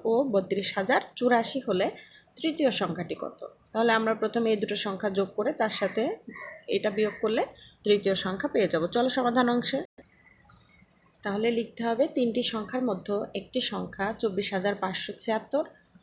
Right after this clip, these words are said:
অপর সংখ্যা বত্রিশ হাজার চুরাশি। অতএব সংখ্যা দুটির যোগফল ছাপ্পান্ন হাজার ছয়শো ষাট। আবার তিনটি সংখ্যার যোগফল ঊননব্বই হাজার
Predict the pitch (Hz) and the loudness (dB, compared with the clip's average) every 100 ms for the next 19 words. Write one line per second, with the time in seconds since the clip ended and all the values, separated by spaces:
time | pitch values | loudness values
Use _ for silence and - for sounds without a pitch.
0 | _ - 208 285 302 - 190 185 202 196 | _ -6 -2 0 0 -2 -6 -6 -4 0
1 | 190 196 190 - 190 247 285 220 180 165 | 0 -2 -4 -4 0 -2 -2 0 0 0
2 | - 160 170 - - - - - _ _ | -2 -2 -8 -18 -18 -16 -18 -20 _ _
3 | _ 208 208 294 302 233 208 214 214 226 | _ -4 2 0 0 -4 -4 -2 0 0
4 | 240 202 202 - 233 302 403 - 196 196 | 0 0 -2 -2 -4 -2 -2 -6 -2 -2
5 | 202 202 202 294 - - 180 - 339 392 | 0 0 0 0 0 0 -2 -2 -2 -2
6 | - 165 - - - _ _ _ _ _ | 0 0 -4 -8 -20 _ _ _ _ _
7 | - 226 220 202 302 - _ _ _ _ | -2 0 2 2 0 -8 _ _ _ _
8 | - 330 359 392 233 196 202 180 185 185 | -2 0 2 0 0 -2 -4 -2 -4 -6
9 | - 196 220 403 - _ _ - - - | -4 0 0 -2 -8 _ _ -20 -20 -12
10 | - 214 214 202 190 208 208 190 240 427 | -2 0 2 0 0 0 0 2 2 2